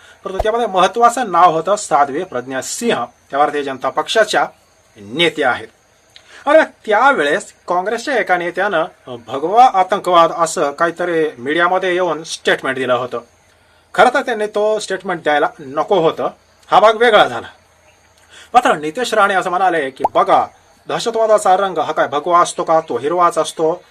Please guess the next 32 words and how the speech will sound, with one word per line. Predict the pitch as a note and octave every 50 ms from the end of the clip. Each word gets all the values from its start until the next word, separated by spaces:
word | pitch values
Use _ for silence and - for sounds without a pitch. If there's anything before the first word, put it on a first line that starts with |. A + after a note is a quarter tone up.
| _ _ _ _ _ _ _ _ -
असं | D#3+ - A#3+
त्यांचं | A#3 A#3+ A#3 A#3 A#3+ A#3
वक्तव्य | A3+ A3 - - A3+ A3 A3
स्टेटमेंट | G#3 - G3 D#3+ - F#3+ F3+
सुरू | D#3+ - - - A#3+ A#3+ A#3 F#3
झालं. | C#3+ B2+ A#2 - - _ _ _ _ _ _ _ _ _ - - - _ _
मुद्दा | F#3+ A#3 A#3+ A#3+ - D4 D4+ C#4
असा | G#3+ - G#3+ G#3+
येतो | G#3+ G#3 G3 G3 D#3 D#3 E3
की | D#3+ E3+
बॉम्ब | C3+ A#2 A#2 C3 C#3+ D#3+ F#3+ A#3 A#3+ -
ब्लास्ट | - F#3+ F3+ F3 F3 D#3+ B2
झाला | - D#3+ E3+ F3 D#3 D3 D#3 - - _
दोन | B2 A#2 C3 C3 D3+ F3 E3+
हजार | - C#3 B2 A#2+ B2 B2 C3 - - - -
आठ | F3 F#3 F3+ F3+ -
ला | C#3 A#2 - - - _ - - - - - - - - - - - - - -
आणि | G#3+ A3+ A#3+
विषय | A#3+ A#3 G#3+ - C#4+
असा | B3+ A3 G#3+ G#3 - A3 F#3+
आहे | E3 D3 C#3+ D3 D#3+ - _ _ _ _ _ _ -
की | F3
हे | D3 C#3+ G3+ G3
महाशय | D#3+ C#3 - - E3+ G3 F#3+ - A#3 B3 A#3+ - -
आणि | D3+ D#3 E3 D#3+
यांचे | E3 D#3+ E3 D#3+ D#3+ D#3
पिताश्री, | C#3 - _ D#3+ D3+ - G#3+ A3 A3 A3 - A#3 A#3+ A#3 A3+ _ _ _ -
यांचं | C#3+ C#3+ - - - F#3+ - _ _ -
overall | B3+ C#4 C#4 D4+ D4+ C#4+ C#4 C4 A#3+ A3+ A3+ G3+
फॅमिली, | - - F3 F3 F3 F3+ F3+ F3
यांचं | E3+ D#3+ D#3 - F3
कुटुंब | D#3+ - - B3+ B3 C4 A#3+ G#3+ F#3+ -